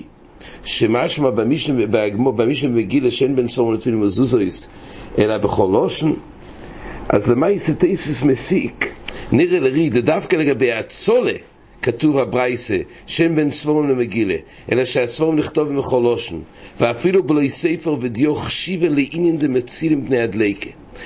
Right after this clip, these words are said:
זאת אומרת, אפילו שלא חוזי לקריאה, אומר תוספות,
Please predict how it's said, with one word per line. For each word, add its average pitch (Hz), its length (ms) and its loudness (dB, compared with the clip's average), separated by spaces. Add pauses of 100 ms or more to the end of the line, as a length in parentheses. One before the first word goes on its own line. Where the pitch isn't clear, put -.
(200)
זאת - 240 -2
אומרת, 165 360 2
אפילו 190 340 2
שלא 151 340 2
חוזי 175 600 -2
לקריאה, 151 720 0 (560)
אומר 165 240 2
תוספות, 185 880 0